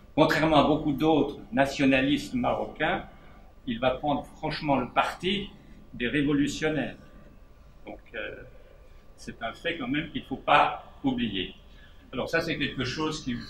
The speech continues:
qui mérite encore une, des études, euh, et qui peuvent stimuler des relations, euh, en, andalou et Maroc, parce que probablement étant facile, les milieux qu'il connaissait à Fès, est-ce qu'il y a eu des,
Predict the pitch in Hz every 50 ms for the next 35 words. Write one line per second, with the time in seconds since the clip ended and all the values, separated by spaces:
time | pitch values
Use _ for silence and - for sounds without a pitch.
0 | - - - - - 135 123 127 139 151 180 180 143 143 143 135 147 139 139 127
1 | 117 - - - - - - 131 131 123 127 123 123 123 - 156 180 185 - 127
2 | 110 104 - - - - - - - - 127 120 110 107 107 107 110 110 - -
3 | - - - - - - 131 117 - - - 131 123 - - - 135 123 - -
4 | - 151 139 147 170 196 190 190 - 151 139 135 - - - - - 147 147 147
5 | 147 147 143 143 120 117 113 113 113 - - - 104 - - - - - - -
6 | - - - - - - - - - - 131 131 - - - - 120 120 127 127
7 | 127 135 147 147 143 143 135 127 139 165 165 170 - - - - - 117 - -
8 | - - 123 120 117 107 - - 127 123 127 127 123 131 131 127 123 120 - -
9 | 127 - - 135 127 - - - 143 151 160 170 170 170 170 170 156 143 123 123
10 | 117 123 123 127 117 123 127 123 123 - - 117 - - 127 123 123 123 123 -
11 | 170 180 175 - 160 160 165 165 170 - - - - - - - - - - 156
12 | 156 156 156 - 147 139 147 139 139 143 139 135 139 139 135 131 139 139 135